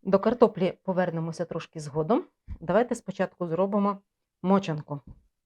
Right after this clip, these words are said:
У мене тут чеснику чотири зубчики. Його потрібно потерти. Зараз на таку дрібну терточку. Складати будемо,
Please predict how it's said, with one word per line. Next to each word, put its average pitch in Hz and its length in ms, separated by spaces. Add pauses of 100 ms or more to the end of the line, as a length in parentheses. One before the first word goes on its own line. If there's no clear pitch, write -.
(800)
У 196 80
мене 196 260
тут - 300 (260)
чеснику 180 480
чотири 156 340
зубчики. 156 580 (800)
Його 196 220
потрібно 160 440
потерти. 247 760 (1600)
Зараз 247 280
на 247 60
таку 247 220
дрібну 240 320
терточку. 247 600 (4000)
Складати 220 480
будемо, 160 580